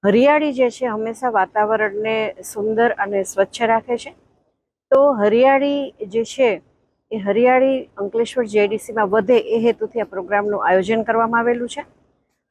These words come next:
વૃક્ષો જે છે એની ખાસિયત છે કે આપણને નાની મોટી, અ, મદદ તો કરે જ છે, પણ સાથે સાથે, અ, જે પ્રદૂષકો છે એ પ્રદૂષકોનું પણ શોષણ કરે છે. ખાસ કરીને વોલેટાઇલ ઓર્ગેનિક કાર્બન અને વાતાવરણમાં રહેલી કાર્બનની અશુદ્ધિ જે છે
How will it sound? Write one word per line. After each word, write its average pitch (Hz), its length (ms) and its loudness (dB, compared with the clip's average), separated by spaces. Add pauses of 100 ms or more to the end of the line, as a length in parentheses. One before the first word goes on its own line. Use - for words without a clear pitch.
(120)
વૃક્ષો 240 400 2
જે 330 140 2
છે 339 120 -2
એની 302 140 0
ખાસિયત 285 500 0
છે 285 200 -2
કે 285 220 2
આપણને 262 460 0
નાની 226 300 2
મોટી, 247 540 -2
અ, 214 180 2
મદદ 196 380 -2
તો 247 80 2
કરે 269 240 2
જ - 40 -4
છે, - 240 -6 (340)
પણ 269 140 0
સાથે 262 380 -2
સાથે, 262 400 -2 (560)
અ, 202 160 4
જે 233 240 2
પ્રદૂષકો 247 680 0
છે 240 140 -8
એ 220 40 2
પ્રદૂષકોનું 226 720 -6
પણ 226 120 -2
શોષણ 208 420 -2
કરે 233 220 0
છે. 269 120 -4
ખાસ 233 420 -2
કરીને 196 420 -4 (300)
વોલેટાઇલ 247 540 2
ઓર્ગેનિક 208 540 -2
કાર્બન 175 420 0 (360)
અને 247 280 2
વાતાવરણમાં 240 680 2
રહેલી 214 320 -2
કાર્બનની 220 640 0
અશુદ્ધિ 233 580 -2
જે 180 180 -2
છે - 240 -14